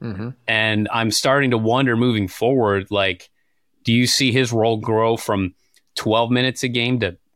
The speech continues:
Speaker 2: eighteen minutes a game? Like, does Roddy go from playing ten minutes to twenty minutes? I mean, you gotta start taking minutes away from somebody else. Um, and I think,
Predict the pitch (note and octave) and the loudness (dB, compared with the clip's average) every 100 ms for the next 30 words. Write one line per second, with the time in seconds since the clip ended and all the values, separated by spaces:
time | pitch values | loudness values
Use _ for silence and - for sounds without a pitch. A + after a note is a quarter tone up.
0 | _ _ - A#2 - C#3 C3+ C#3 C3+ D3+ | _ _ -6 -6 -2 0 0 0 -4 -4
1 | C#3+ C#3 C#3+ B2 G#2 - G2+ G2+ A2 B2 | -2 -2 -2 -2 -4 -2 -2 2 2 2
2 | A#2+ A2+ A2+ A2+ G#2 A2+ A2 G#2+ G#2 _ | 2 0 0 -4 -4 -2 0 -2 -4 _
3 | _ - A#2 A#2+ A#2+ B2 - - - B2 | _ -6 -2 0 0 -2 -6 -16 -8 -2
4 | C3 B2+ C3+ C3+ - A2 A2+ A2+ B2+ - | 0 0 0 -2 -2 0 2 2 0 0
5 | B2 - B2+ A#2 A#2 A2+ A2+ G#2+ - G#2 | -4 -2 -2 0 0 -2 -2 -2 -2 -4
6 | - G2+ G2 G#2+ C#3 - - - _ _ | -2 -2 0 0 0 -2 -8 -12 _ _
7 | - G#2+ G2+ G2+ G2+ - _ _ _ A2+ | -2 0 2 -2 -6 -10 _ _ _ -2
8 | A2 A2 A#2+ G#2+ | -2 -2 -2 -4